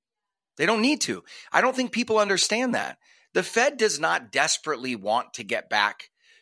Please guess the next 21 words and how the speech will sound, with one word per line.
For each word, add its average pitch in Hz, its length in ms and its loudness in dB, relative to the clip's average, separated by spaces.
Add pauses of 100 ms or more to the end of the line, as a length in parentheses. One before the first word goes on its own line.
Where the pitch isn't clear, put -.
(140)
to 139 240 -4
a 107 120 -8
zero 117 300 2
percent 104 420 -2
Fed 98 200 -6
funds 135 260 -4
rate, 64 200 -16 (1160)
right? 156 180 2
Like, 175 140 0
everybody 202 320 2
acts 151 320 4
like 147 160 0
they 143 120 0
think 156 300 -4
that's 135 280 -2
where 139 100 0
the 113 100 -4
Fed 135 260 0
wants 117 280 -2
to 113 100 -4
be. 151 360 -6